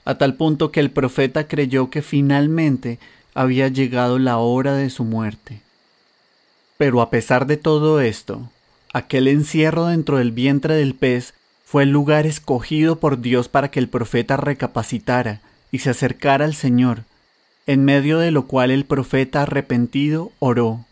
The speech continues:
dentro de muchas cosas, lo siguiente: "Cuando mi alma desfallecía en mí, me acordé de Jehová, y mi oración llegó hasta ti en tu santo templo.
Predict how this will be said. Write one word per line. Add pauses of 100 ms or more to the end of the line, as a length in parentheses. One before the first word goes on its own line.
dentro
de
muchas
cosas, (220)
lo
siguiente: (720)
"Cuando
mi
alma
desfallecía
en
mí, (580)
me
acordé
de
Jehová, (720)
y
mi
oración
llegó
hasta
ti
en
tu
santo
templo.